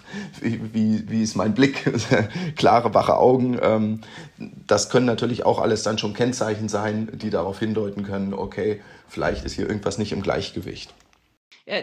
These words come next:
Speaker 2: wir haben ja grad schon drüber geredet, dass Perfektionsstreben auch ordentlich nach hinten losgehen kann. Und, ähm, was
Speaker 1: Mhm.
Speaker 2: würdest du denn Menschen raten, die jetzt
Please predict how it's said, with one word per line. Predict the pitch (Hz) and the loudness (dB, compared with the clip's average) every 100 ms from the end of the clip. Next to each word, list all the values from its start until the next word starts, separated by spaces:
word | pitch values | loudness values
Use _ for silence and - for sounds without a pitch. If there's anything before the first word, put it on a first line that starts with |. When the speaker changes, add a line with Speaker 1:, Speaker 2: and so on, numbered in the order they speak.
| - | -2
Speaker 2:
wir | 220 | -2
haben | 247 | 0
ja | 254 | 0
grad | 233 269 | -2 -2
schon | 320 285 | -2 -4
drüber | 294 277 262 | -2 -2 -2
geredet, | 254 277 277 269 | -4 -6 -6 -4
dass | 233 226 | -4 -4
Perfektionsstreben | 262 254 247 233 - 269 262 - 269 254 254 247 | -4 -2 -4 -6 -10 -10 -10 -6 -4 -2 -2 -2
auch | 208 240 | -2 -2
ordentlich | - 240 254 254 | 0 -2 -2 -4
nach | 247 233 | -2 -2
hinten | 285 226 | -4 -8
losgehen | 214 214 214 220 208 | -6 -6 -8 -8 -6
kann. | 208 202 247 - | -2 -2 -2 -8
Und, | - 226 226 - | -10 -8 -8 -8
ähm, | 220 220 220 - - - _ - | -8 -8 -8 -12 -16 -20 _ -10
was | 226 233 | -4 -2
Speaker 1:
Mhm. | 233 | -2
Speaker 2:
würdest | 320 - | -6 -10
du | 320 | -4
denn | 277 277 | -2 -2
Menschen | 302 294 269 | -4 -6 -6
raten, | 262 285 294 226 | 0 2 2 -2
die | 220 | -4
jetzt | 233 233 - | -4 -4 -8